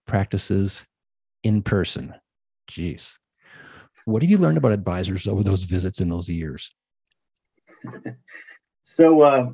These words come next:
Speaker 2: Doug, you know, being on the road a lot, uh, meeting with advisors, uh, all over the country, um, you start to realize that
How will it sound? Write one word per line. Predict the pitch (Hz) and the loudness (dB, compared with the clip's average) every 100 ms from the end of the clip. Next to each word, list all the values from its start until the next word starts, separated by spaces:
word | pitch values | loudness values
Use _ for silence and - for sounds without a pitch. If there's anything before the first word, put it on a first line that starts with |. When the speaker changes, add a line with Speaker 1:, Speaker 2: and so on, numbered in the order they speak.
| - | -4
Speaker 2:
Doug, | - 156 - 131 123 | 0 0 -2 -14 -10
you | 143 | -2
know, | 151 120 | 0 -2
being | 123 156 185 | -2 -2 0
on | 165 | 0
the | |
road | 135 135 | 2 2
a | 127 | 2
lot, | 127 123 120 - 101 | 0 0 -2 -10 -14
uh, | 95 | -12
meeting | 104 120 123 | -10 -8 -6
with | 110 110 | -4 -4
advisors, | 101 107 107 110 110 107 - | -2 0 0 0 -2 -4 -8
uh, | 92 90 90 - | -10 -10 -10 -2
all | 110 | 2
over | 110 101 | 2 0
the | |
country, | - 104 98 101 95 - 90 | -4 -4 -2 0 -2 -4 -14
um, | 92 - _ _ | -16 -18 _ _
you | 127 | -14
start | - 175 170 | 2 2 4
to | |
realize | 151 139 131 123 120 | 4 6 6 6 4
that | 110 107 101 | 2 2 0